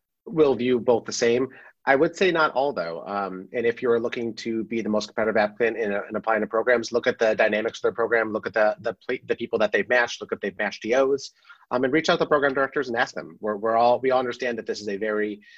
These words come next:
um, different year than other years, and we all wanna attract residents that wanna fit in our program and are gonna do well in our program. So there's no reason for them to, to tell you false truths. So, you know, if you're unsure, if you see a program that has no D Os in it,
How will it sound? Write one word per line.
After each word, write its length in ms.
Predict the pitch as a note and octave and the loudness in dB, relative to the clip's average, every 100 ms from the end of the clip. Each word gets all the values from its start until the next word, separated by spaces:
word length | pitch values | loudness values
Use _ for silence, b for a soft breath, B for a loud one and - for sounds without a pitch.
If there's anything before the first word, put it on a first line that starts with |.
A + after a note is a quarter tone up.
| B B | B B
um, 520 | - G#2+ G2 F#2+ F#2 - _ | -6 -4 -4 -6 -10 -16 _
different 340 | - C3 B2+ A#2+ | -2 0 -2 -4
year 260 | G#2+ A#2 | -4 -2
than 140 | A#2+ G2 | -4 -6
other 180 | A2+ B2 | -6 -6
years, 380 | F3 F#3+ G#3+ - b b b | -4 -4 -4 -8 b b b
and 340 | A#2+ A#2 A2+ - _ | 0 0 0 -6 _
we 160 | C#3 C#3 | -2 4
all 100 | D#3+ | 4
wanna 180 | E3 D#3 | 4 0
attract 280 | - B2 A#2+ - | -2 -4 -6 -6
residents 400 | A#2 G#2+ G#2+ G2+ | -6 -4 -10 -8
that 180 | G2+ G2 | -8 -6
wanna 160 | G#2 | -8
fit 160 | G2 - | -8 -12
in 60 | G2 | -12
our 60 | |
program 300 | G2 G#2+ A2 G#2 | -8 -6 -4 -6
and 60 | |
are 20 | |
gonna 120 | G#2 G#2 | -6 -6
do 120 | G2 | -4
well 200 | G2 G2 | -2 -2
in 60 | |
our 80 | F2+ | -2
program. 340 | E2+ F#2+ E2+ E2+ | -4 -4 -2 -2
So 300 | - G#2 G2 B B - | 0 0 -2 B B -4
there's 180 | A#2+ A#2 | -2 0
no 60 | |
reason 280 | C3+ B2 B2 | 2 2 2
for 80 | A2+ | -2
them 200 | A2 G#2+ | -4 -8
to, 180 | A#2 G#2+ - | -4 -4 -4
to 120 | G#2+ | -6
tell 180 | - G#2+ | -4 -4
you 160 | G2+ G2 | -4 -2
false 220 | G2 F#2+ | -4 -2
truths. 360 | - G3 G3 - | 0 0 0 -12
So, 440 | - - A2 G#2 G2+ _ - | -8 0 0 0 -4 _ -2
you 80 | C#3 | 0
know, 120 | A#2 | 0
if 160 | A#2 | 0
you're 140 | C3+ A#2+ | 0 0
unsure, 360 | B2 B2 A#2+ | 0 2 2
if 80 | B2 | 2
you 80 | A2+ | 0
see 140 | - | -2
a 60 | A2+ | -2
program 260 | A2+ A2 A2+ | 0 0 0
that 100 | A2 | 0
has 140 | G2+ | -2
no 240 | G2+ A#2 | -2 -2
D 180 | A#2+ A2+ | 0 0
Os 180 | G2+ A2+ | 0 2
in 100 | D#3 | 2
it, 180 | G3 | 2